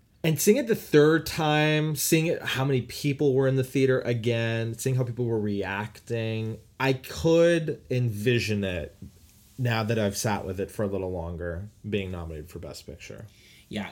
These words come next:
Speaker 2: traditionally, sci-fi
Speaker 1: Yes.
Speaker 2: kind of movies,
Speaker 1: Are
Speaker 2: superhero
Speaker 1: tough.
Speaker 2: movies,
Speaker 1: Yeah.
Speaker 2: kind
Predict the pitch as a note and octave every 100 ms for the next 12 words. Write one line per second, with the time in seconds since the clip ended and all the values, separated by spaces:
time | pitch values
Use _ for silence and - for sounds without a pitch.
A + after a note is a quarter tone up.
0 | - - D3+ C3+ C#3 D#3+ - F#3 F#3+ F#3
1 | G3 G3 - _ _ _ _ - - B2+
2 | A2+ B2 B2 B2 A2+ A#2 A#2 A#2 A#2 -
3 | G#2 G2+ A#2+ A#2 A#2+ A#2 A#2 A2 - -
4 | - - - G#2+ A#2 G#2 A#2+ A2+ A#2 A#2
5 | A2+ A2+ A2 A2+ A2+ G2 G#2 A2 A2 G#2+